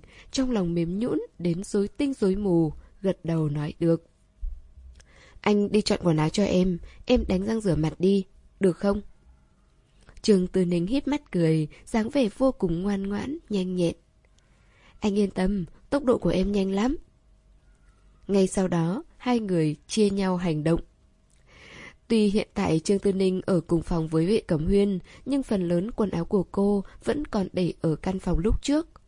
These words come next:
Phần lớn chính là rất rất nhiều, tủ quần áo trong phòng Vệ Cẩm Huyên không chứa được hết đồ của cả hai người,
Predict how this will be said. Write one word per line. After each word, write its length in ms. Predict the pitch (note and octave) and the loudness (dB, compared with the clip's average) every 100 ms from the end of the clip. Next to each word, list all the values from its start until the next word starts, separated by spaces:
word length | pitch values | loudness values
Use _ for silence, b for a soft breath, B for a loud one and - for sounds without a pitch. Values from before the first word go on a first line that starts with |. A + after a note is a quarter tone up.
| b b b b - | b b b b -2
Phần 320 | A3+ E3+ D#3+ | 2 2 2
lớn 280 | E3 G3+ A#4 - _ | 0 0 -4 -8 _
chính 320 | - F3 A#3 | 0 0 0
là 280 | B3+ F3 D3+ | -2 0 -2
rất 300 | D3 A#3 - | 0 -2 0
rất 200 | B3 - | -2 -2
nhiều, 380 | E3+ E3 D#3+ D3+ B B - | 0 2 2 0 B B 0
tủ 100 | A#3 | 2
quần 180 | G3 G3+ | 2 0
áo 220 | - F#3+ | 0 -4
trong 200 | - B3+ | -2 -4
phòng 180 | A#3 E3+ | -4 -4
Vệ 140 | - | -2
Cẩm 260 | - E3+ D#3+ | -2 -2 0
Huyên 320 | G3+ G#3 G3+ B B | 0 0 -2 B B
không 280 | - C4+ B3 - | -2 0 0 -2
chứa 200 | G3+ F#3 | 0 2
được 260 | A#3 F#3+ | 0 -2
hết 220 | D4+ E4 | -4 -4
đồ 220 | - E3 D3+ | -2 -2 -2
của 200 | E3 D3 | -4 -4
cả 140 | E3 | -6
hai 260 | F3 F#3 F#3 | -6 -4 -2
người, 420 | E3 D#3 D3+ | 0 0 0